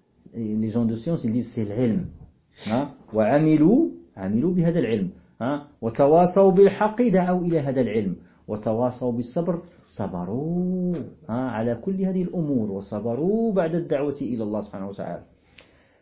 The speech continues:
Très bien. Donc là, ces gens qui viennent après illa, ils ont un hukm qui est qu'ils sont des gagnants. Et les autres qui sont avant,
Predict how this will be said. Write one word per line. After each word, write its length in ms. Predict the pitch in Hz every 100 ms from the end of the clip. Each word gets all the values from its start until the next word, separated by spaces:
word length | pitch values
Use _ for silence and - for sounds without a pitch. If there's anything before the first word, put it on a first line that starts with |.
| _
Très 200 | - 254
bien. 240 | 156 117 101
Donc 200 | 107 160
là, 360 | 196 - - -
ces 240 | - 165
gens 420 | 156 170 156 123 - _ _
qui 100 | 143
viennent 260 | 131 151 147
après 380 | 143 - 147 139
illa, 460 | 147 143 160 247 240
ils 200 | 135 117
ont 100 | 180
un 220 | 196 226 208
hukm 420 | 262 254 147 104 85 -
qui 360 | - 104 123 202
est 160 | 349 339 - _ _ _
qu'ils 120 | -
sont 200 | 185 285
des 120 | 330 349
gagnants. 480 | 392 247 127 101 - _ - - -
Et 120 | 165
les 240 | 156 160 151
autres 280 | 254 - -
qui 100 | 185
sont 260 | - 160
avant, 680 | 151 135 123 147 226 320 -